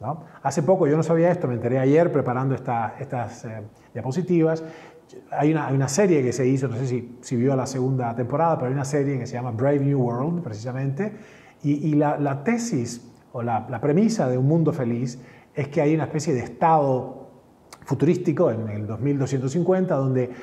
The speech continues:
hay un, hay un estado planetario, es el planeta se volvió un solo estado, ¿no? Un estado, um, un, un estado mundial, digamos,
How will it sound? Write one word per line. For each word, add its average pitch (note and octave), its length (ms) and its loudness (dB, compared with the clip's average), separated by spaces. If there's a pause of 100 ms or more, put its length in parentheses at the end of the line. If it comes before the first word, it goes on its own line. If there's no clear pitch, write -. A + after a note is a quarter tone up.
(220)
hay C#3 260 4
un, B2+ 280 2
hay A#2+ 360 -2
un C3+ 60 0
estado D#3 320 2
planetario, C3 640 0
es D#3+ 140 -4
el A2+ 160 -8
planeta C#3 360 -2
se C3 80 -2
volvió C3+ 240 4
un C#3 100 2
solo C#3 240 2
estado, B2+ 500 -4 (420)
¿no? A2 120 -8
Un A#2+ 60 -6
estado, A#2+ 760 -2 (760)
um, C3+ 80 -4
un, C3+ 140 -4
un C#3 80 0
estado D#3 340 2
mundial, C3 560 2
digamos, A#2+ 480 -4